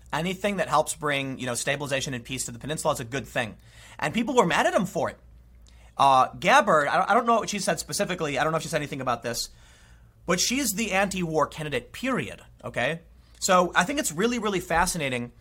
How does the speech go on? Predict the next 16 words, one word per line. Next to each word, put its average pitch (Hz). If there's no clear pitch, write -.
when 160
you 226
can 208
see 214
that 156
even 220
conservatives 180
disagreeing 151
with 139
Yang 127
and 120
Tulsi's 135
domestic 120
policy 175
recognize 143
that, 120